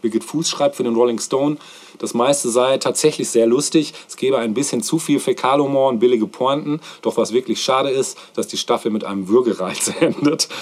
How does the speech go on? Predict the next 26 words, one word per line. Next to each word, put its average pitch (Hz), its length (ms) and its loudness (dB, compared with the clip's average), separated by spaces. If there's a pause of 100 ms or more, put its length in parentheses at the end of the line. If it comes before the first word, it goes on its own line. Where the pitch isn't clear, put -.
(160)
und 104 140 -4
zwar 110 180 4
bei 107 120 4
Folge 107 300 2
neun, 120 420 4 (320)
während 107 240 0
in 104 100 -4
der 101 140 -2
zehnten 131 480 -4 (240)
dann 104 140 -2
nur 117 100 4
noch 110 100 0
ein 107 160 -4
Making-of 107 540 -2
gezeigt - 480 -10
wird. 80 220 -10 (560)
Sympathisch, 135 680 0
aber 107 160 -2
eben 120 220 -2
kein 117 240 -4
richtiges 104 400 -4
Finale, 110 480 0
dramaturgisch 101 600 -2
eine 95 160 -10
kleine 95 340 -4
Enttäuschung. 82 640 -10